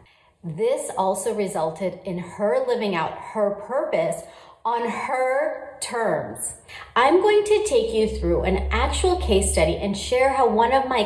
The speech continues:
clients unleashed her whole self, which resulted in growing her business, improving her relationships,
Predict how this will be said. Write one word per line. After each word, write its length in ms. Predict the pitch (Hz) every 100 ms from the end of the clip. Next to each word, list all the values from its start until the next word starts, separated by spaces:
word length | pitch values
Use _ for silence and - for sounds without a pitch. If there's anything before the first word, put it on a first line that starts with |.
| -
clients 420 | 185 185 196 202 -
unleashed 540 | 196 190 196 214 -
her 160 | - 240
whole 300 | 202 175 175
self, 540 | - 156 147 208 - - -
which 180 | - 214
resulted 580 | 294 285 269 285 311 320
in 260 | 247 190 -
growing 340 | 170 170 165
her 120 | 160
business, 560 | - 208 220 277 285 285 - - - 190
improving 520 | 170 - 180 233 254
her 120 | 277
relationships, 800 | 285 277 196 196 202 - 196 -